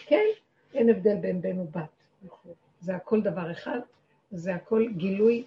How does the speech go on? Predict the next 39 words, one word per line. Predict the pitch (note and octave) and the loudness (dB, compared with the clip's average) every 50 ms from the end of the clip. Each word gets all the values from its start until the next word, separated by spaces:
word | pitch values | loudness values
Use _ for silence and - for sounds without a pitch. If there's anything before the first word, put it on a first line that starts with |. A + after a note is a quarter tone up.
| _ _ | _ _
השם, | - F3 - - - G3+ G#3+ G#3 G#3 - _ _ _ _ _ G#3 | -14 -14 -8 -4 -2 -2 -2 -2 -4 -8 _ _ _ _ _ -4
ייחוד | F3 A3+ C4+ C4 - B3+ A#3 - - | 0 0 0 0 0 -2 -2 -2 -4
קודשא | _ - F#3+ - - G3 | _ -14 -12 -8 -8 -6
בריך | F3+ G3 - | -6 -6 -6
הוא | - G#3+ | -6 -6
שכינתה, | F#3 - - G3 F#3 - - A3+ A#3 A#3 A#3 - _ _ _ _ _ _ _ | -6 -6 -6 -6 -6 -4 0 0 0 0 0 -4 _ _ _ _ _ _ _
כל | - B3 B3+ | -4 -2 -2
התפקידים | B3+ B3+ - A3+ - - _ - - A3+ F3+ F3 A#3 A#3 G#3+ | -2 -2 -4 -8 -10 -10 _ -4 -2 -2 0 0 0 0 0
הם | F#3+ F#3 | 0 -2
שונים, | F3+ - - G#3 F3+ A3 D4 E4+ F4+ - A#3+ | -4 -6 -6 -4 -2 -2 -2 -2 -4 -6 -6
אבל | G3 F#3 G3+ G#3 | -6 -4 -4 -2
המהויות | G#3 G#3 G3+ F#3+ G3+ A3 G#3+ B3+ C#4 C4 - | -2 -2 -2 0 0 0 0 0 0 0 -2
שוות, | - D4+ A#3 C#4 D#4 C#4+ - - _ | -4 -4 -4 -4 -6 -6 -8 -10 _
והכל | B3 F#3+ - - A#3+ A3+ | -12 -12 -6 -2 -2 0
בסדר. | F#3+ G#3+ G#3+ - G#3 F3+ F3 E3+ - _ _ _ _ _ _ - | 0 -2 -4 -6 -8 -8 -8 -8 -12 _ _ _ _ _ _ -10
זה | G#3+ A#3+ D4+ | -6 -4 -2
דבר | A3+ B3+ A#3 B3+ C4 | -2 -2 -2 -2 -4
שעתיד | B3+ - A3+ G3 - - A3+ G3+ | -4 -4 -6 -6 -6 -4 -4 -4
להתגלות, | G#3 G3+ F3 F#3 G3 F#3+ G#3 G#3 A3 - | -4 -6 -6 -4 -4 -4 -2 -4 -6 -6
כי | - F#3+ | -6 -4
האור | F#3 G3+ A#3 G3 G3+ | -2 -2 -2 -2 -2
הגדול | G3 F3 F#3+ F3 F#3+ F#3 F#3+ | -2 -4 -4 -4 -4 -4 -4
יחזור. | F#3+ F3+ - - F3+ E3+ F3 E3 - _ _ _ _ _ - | -6 -6 -8 -8 -8 -6 -6 -8 -8 _ _ _ _ _ -12
עכשיו | A3+ - C4 B3+ | -8 -4 -4 -4
אנחנו | C4+ C4+ B3+ - - C4 A#3 A#3 A3+ | -4 -4 -8 -8 -10 -10 -6 -4 -2
מה? | A3+ A3+ G#3 G#3+ - | -2 -2 -4 -6 -4
לא | D4+ A#3+ A#3 | -2 0 0
יודעים | - G#3+ G3 G#3+ F#3 | 0 0 -4 -8 -8
כלום. | - _ F#3+ E3+ E3 - _ _ _ _ _ A3 | -10 _ -16 -16 -16 -16 _ _ _ _ _ -4
אנחנו | G#3+ A3 - - D4+ | -4 -4 -4 -8 -10
אחוזים | - - - A3+ A3 E4+ E4+ C4 | -6 -4 -2 -2 -2 -2 -4 -4
בתוך | B3+ - - G#3 - - | -4 -4 -4 -6 -6 -8
הסיפור | - - - G#3+ - - F#3+ E3+ | -10 -10 -10 -12 -12 -10 -10 -8
הזה, | F3 E3 E3+ | -8 -8 -6
ויש | G3 A3 A3+ | -8 -8 -6
כאבים | - - A#3 A3+ G#3+ B3+ B3+ B3+ | 0 2 2 2 2 0 -6 -8
לבני | C4 F#3 F3+ G3+ F#3 | -10 -10 -10 -10 -10
אדם, | F3+ E3+ F#3 F3 F3 | -10 -8 -10 -10 -10
וצער | F3+ - _ G#3 G3 F#3 | -12 -10 _ -6 -6 -4